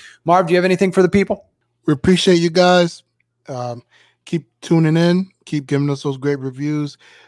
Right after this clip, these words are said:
Speaker 2: Uh, feel free to always reach out to, uh, Jonathan or myself on Twitter or social, any social media outlet, even Facebook. We're always willing to interact with our fans, and, uh, we'll continue to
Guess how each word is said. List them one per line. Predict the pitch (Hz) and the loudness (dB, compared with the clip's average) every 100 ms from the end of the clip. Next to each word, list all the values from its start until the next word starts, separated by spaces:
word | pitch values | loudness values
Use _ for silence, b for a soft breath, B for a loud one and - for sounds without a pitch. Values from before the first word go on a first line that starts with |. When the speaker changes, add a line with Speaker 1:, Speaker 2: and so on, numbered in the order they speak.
| b _ _ | b _ _
Speaker 2:
Uh, | 123 120 | -8 -6
feel | - 147 | -2 -4
free | - 151 | -2 -2
to | 147 | 0
always | 123 143 147 139 | 2 2 0 -2
reach | 143 - | -6 -2
out | 147 139 | -2 -2
to, | 147 127 156 - | -8 -8 -10 -8
uh, | 131 127 120 - _ _ b b - | -6 -6 -8 -14 _ _ b b -4
Jonathan | 156 151 151 139 | 0 0 2 2
or | 135 | 2
myself | 131 127 - 147 143 - | 2 -2 0 2 2 -2
on | 127 131 | -6 -6
Twitter | 127 - 170 170 165 - b b b _ - | -4 0 2 2 0 -6 b b b _ -10
or | 131 | -8
social, | - 151 143 147 143 | -4 -4 -2 -6 -4
any | 147 151 | -4 -2
social | 139 151 - 147 | -2 -4 -2 -2
media | 147 139 135 | -2 0 0
outlet, | 143 143 143 | 0 -2 -4
even | 135 131 120 | -4 -4 -4
Facebook. | 139 143 - 156 151 - | -2 -4 -2 -2 -2 -2
We're | 135 | -2
always | 131 135 127 - | -2 -2 -6 -6
willing | 143 139 127 | -4 -2 -4
to | - 127 131 | -8 -10 -8
interact | 143 135 135 131 - | -6 -4 -2 -4 -4
with | 131 | -6
our | 120 | -4
fans, | - 147 156 151 - B B B B B - | -4 -2 0 -4 -8 B B B B B -10
and, | 131 135 135 131 | -6 -4 -2 -2
uh, | 131 127 | 0 0
we'll | 127 139 | 0 0
continue | 135 143 - 147 147 | 0 -4 -2 0 0
to | 131 131 | 0 -2